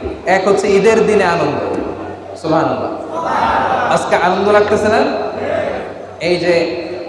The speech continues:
ঊনত্রিশ দিন, কোনো বছর তিরিশ দিন রোজা পালনের পরে শাওয়ালের প্রথম তারিখে আমরা যখন একত্রিত হই, আমরা খেজুর খেয়ে বাসা থেকে আসি, সেমাই খাই, ফিন্নি খাই, আমাদের আনন্দ লাগে না?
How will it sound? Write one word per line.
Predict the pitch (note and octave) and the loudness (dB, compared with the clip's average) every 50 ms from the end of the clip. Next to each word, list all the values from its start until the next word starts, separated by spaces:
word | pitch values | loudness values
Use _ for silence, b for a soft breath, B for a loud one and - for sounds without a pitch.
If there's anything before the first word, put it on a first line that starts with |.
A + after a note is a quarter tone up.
| F3 - - - - - - - - - - - - - - F3 | -10 -12 -12 -14 -14 -14 -16 -16 -16 -18 -18 -20 -18 -10 -4 0
ঊনত্রিশ | F#3 G3 F#3+ F#3+ G3 G3 G3 G3 F#3 D#3 C#3 | 2 2 2 2 0 0 2 2 2 0 0
দিন, | E3 F3+ F3+ F3+ - - - - - - - - | 2 2 2 2 2 0 -2 -4 -6 -8 -6 -2
কোনো | F3 F3+ F3+ F3+ | 0 2 4 4
বছর | F3+ F3+ F3 - G3 F#3 - - - | 6 6 4 4 4 4 2 2 2
তিরিশ | G3+ G3+ G#3 G3+ G3 E3 C#3+ - | 2 2 2 2 0 -2 0 2
দিন | G3 F#3+ F#3 E3 - - - - - - - - - G3 G3 - - - - - - - - - - - - - - - - - - - - - - - - - - | 2 2 2 2 0 -2 -4 -4 -6 -8 -10 -10 -10 -12 -12 -14 -14 -16 -16 -16 -16 -16 -16 -16 -16 -18 -18 -18 -18 -20 -20 -20 -20 -20 -20 -20 -20 -20 -14 -6 0
রোজা | E3+ F#3 F3+ F#3 F#3 F3 | 2 4 4 6 6 4
পালনের | F3+ - F3+ F3 F3 E3+ F3+ E3+ - F3 | 6 6 6 6 4 4 4 2 2 2
পরে | E3+ E3+ E3 D3 - - - - - - - - - - - - - - | 4 4 4 4 2 0 -2 -4 -6 -6 -8 -8 -10 -10 -10 -10 -4 0
শাওয়ালের | E3 D#3+ E3 E3+ E3+ F3+ F3 E3 | 4 6 6 6 6 6 4 4
প্রথম | - F3+ F3 F#3 G3+ G3+ G3 G3+ | 4 4 4 4 2 2 2 2
তারিখে | F#3+ F3 F3 - E3+ | 4 4 4 2 2
আমরা | E3+ F3 F3 E3+ F3 | 0 2 2 2 2
যখন | F3 F3 F3 | 2 2 2
একত্রিত | E3 F3+ F#3 F3+ F3+ F3+ F3+ F3 D#3+ E3 | 2 2 2 2 4 4 4 2 4 4
হই, | E3 D#3+ C#3+ C3+ B2+ B2+ B2+ - - - - - - - - - - - - - | 4 4 4 4 2 2 2 0 -2 -2 -4 -6 -8 -8 -10 -10 -12 -12 -8 -8
আমরা | C3 C#3 C#3+ D3 D3+ C#3+ C3+ C3+ - - | -6 -2 2 2 4 4 4 2 0 0
খেজুর | F3+ F3 - G3 G3 F#3+ - | 0 2 4 4 4 4 4
খেয়ে | - F3 F3 E3 | 4 4 4 4
বাসা | E3 D#3+ D#3+ E3 E3 D#3+ | 4 4 2 2 2 2
থেকে | F3+ D#3+ D#3+ D3+ | 2 0 2 2
আসি, | C#3+ C#3 C#3 - C#3+ D3 - - | 2 2 2 0 -2 -2 -2 -2
সেমাই | E3 D#3 D#3 F3 F3 F3 E3+ - | -2 0 0 0 -2 -2 -2 0
খাই, | E3+ D#3 D3 - - - | 0 0 0 0 -2 -2
ফিন্নি | F3 E3 E3+ F3+ F#3 F3 - - | -2 -4 -4 -4 -4 -4 -2 0
খাই, | E3 D3 C3 - - - - - - - - - - - - - - - - - - - - - - - | 2 2 2 0 -2 -4 -6 -8 -8 -10 -12 -12 -14 -16 -16 -18 -18 -18 -18 -18 -18 -18 -18 -16 -12 -6
আমাদের | D3+ D3+ D3+ D#3+ D#3+ | -4 -4 -2 2 2
আনন্দ | D#3+ D#3+ D#3+ E3 E3 F3 | 2 2 2 2 2 4
লাগে | F3+ F3 E3+ E3+ F3 | 4 4 4 4 2
না? | F#3+ | 0